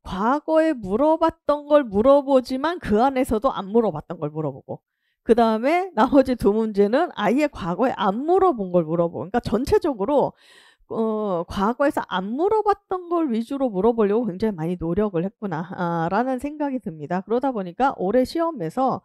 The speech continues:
어, 좀 그 보다 유리한 입장에 있는 친구들은, 어, 뭔가 이렇게 좀 뭐라고 해야 되나? 이렇게 그 골라서 공부하지 말고,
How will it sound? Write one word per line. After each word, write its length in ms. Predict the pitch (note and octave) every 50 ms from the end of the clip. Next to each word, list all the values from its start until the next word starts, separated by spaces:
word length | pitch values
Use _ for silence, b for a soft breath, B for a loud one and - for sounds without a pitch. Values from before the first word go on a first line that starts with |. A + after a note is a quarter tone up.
| b b b b b b b
어, 400 | - E3+ F3 E3+ D#3+ D3+ D3+ E3+ G3
좀 340 | - C#4 C4+ B3+ A3 F3 - _ _ _ _ _
그 360 | F#3 F3 E3+ E3+ E3 D#3+ - - _ _ _ _ _ _ _ _ _ _ _ _ _ _
보다 400 | - G3+ G#3 A#3+ A#3+ A#3+ G#3+ -
유리한 580 | F3+ G3+ B3 D4 E4 F4 E4 G#3+ C#3+ C#3+ C#3 - _
입장에 480 | G#3 - - - G3+ F#3 F#3 E3+ D3+ - -
있는 300 | G3+ G#3 F#3+ F#3 E3+ E3
친구들은, 720 | - C#4 D4+ D4+ D4 C4 - C#3+ - G#3+ C#4+ A#3 D#3+ F#3 b b b b b b b _
어, 240 | - E3+ E3 - - -
뭔가 300 | F3 G#3+ A#3 A#3 A3 E3
이렇게 320 | D#3+ - F3 E3+ D#3 -
좀 260 | - - D#3 C#3 C#3 _ _ _ _ _ _ _ _ _
뭐라고 280 | D3+ D3+ D#3+ D#3 D3+
해야 60 | C#3+ C#3
되나? 300 | - E3 F3+ G3+ F#3 D3+
이렇게 300 | A#2+ - - - C3+ - _ _ _ _ _ _ _ _ _
그 240 | - - B1 A1 - - _
골라서 640 | - _ A#3 A3+ A#3 C4+ D#4 F#4 F#4 F4+ - F4 C4
공부하지 500 | G#3 F3+ F3+ F3+ A3 F#3 - - - F#3+
말고, 460 | D#3+ C3+ C3 B2+ - F#3 F#3+ F3